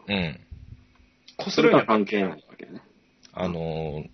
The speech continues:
Speaker 1: 名古屋のコロナワールドっていう映画館にだけある。
Speaker 2: へえ。え、それさ、普通の映画でもそういうサービスやってんの？
Speaker 1: うん。え、それに対応した作品がいくつかあってみたいなんでしょ？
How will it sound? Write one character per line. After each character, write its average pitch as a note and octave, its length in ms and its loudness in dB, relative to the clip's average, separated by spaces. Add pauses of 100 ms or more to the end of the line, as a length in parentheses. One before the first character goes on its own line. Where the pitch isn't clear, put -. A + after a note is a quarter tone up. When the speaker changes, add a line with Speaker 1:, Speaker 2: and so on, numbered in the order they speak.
(160)
Speaker 1:
名 F#2+ 160 0
古 G#2 120 2
屋 E2+ 60 2
の D2 80 -6
コ - 160 2
ロ A#2+ 100 6
ナ A2+ 160 6
ワ A2 220 8
ー F#2 40 6
ル E2+ 60 0
ド D2+ 100 -6
っ - 40 -8
て - 160 -10
い D#2 80 -6
う C#2+ 80 -6
映 G2 100 2
画 G2+ 140 4
館 D#2 160 0
に E2 180 -10
だ A#2+ 140 4
け G#2 160 0
あ B1 100 -6
る。 - 120 -20 (720)
Speaker 2:
へ A2+ 600 -8 (1160)
え。 G3+ 40 4
え、 - 20 4
そ G#3 100 6
れ G#3 120 8 (200)
さ、 G3 380 4 (140)
普 - 160 -16
通 G#3+ 100 -2
の A#3+ 140 6
映 - 20 8
画 A#3+ 100 8
で A#3+ 60 6
も E3+ 120 -2
そ D#3 200 0
う - 20 2
い D#3+ 80 2
う D#3 40 0
サ D#3+ 120 0
ー D3 40 2
ビ - 60 -10
ス - 80 -14
や G#2+ 80 -6
っ - 60 -14
て B2+ 100 -6
ん A#2 100 -8
の？ - 60 -20 (1500)
Speaker 1:
う - 40 0
ん。 - 20 0
え、 C3+ 40 -2
そ E3 140 -6
れ D#3+ 160 -2
に E3 120 -2
対 E3 440 2
応 E3 160 0
し - 100 -6
た A#2 60 -6
作 F#2 340 -8
品 F2+ 720 -2
が E2+ 160 0
い D#2 100 -8
く - 140 -14
つ - 120 -8
か - 120 -8
あ G#1+ 60 -6
っ - 40 -16
て C#2+ 220 -12
み A#1 80 -10
た - 100 -16
い G1+ 60 -14
な G1+ 60 -14
ん - 80 -20
で - 60 -20
し - 120 -18
ょ？ - 80 -18